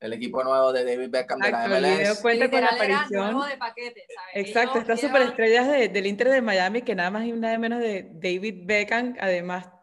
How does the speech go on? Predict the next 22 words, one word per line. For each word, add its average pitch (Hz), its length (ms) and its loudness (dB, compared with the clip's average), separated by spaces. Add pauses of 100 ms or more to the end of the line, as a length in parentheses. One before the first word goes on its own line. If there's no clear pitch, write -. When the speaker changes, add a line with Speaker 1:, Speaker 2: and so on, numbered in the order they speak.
(360)
Speaker 2:
eh. 214 120 -4
Speaker 3:
Higuaín, 247 640 -6
ahora 214 260 -8
acaban 240 340 -6
de 233 140 -12
cogerlo 214 400 -12
de, 214 80 -12
de, 185 460 -12
de, 165 460 -14
de 175 80 -8
uno 175 100 -10
de 190 60 -10
los 208 80 -6
jugadores, 208 420 -2
y 214 80 -2
de 190 80 -6
verdad 185 240 -6
que 240 280 -4 (160)
fue 226 140 -2
interesante 269 500 -2
porque, 190 400 -6 (340)
eh, 180 200 -4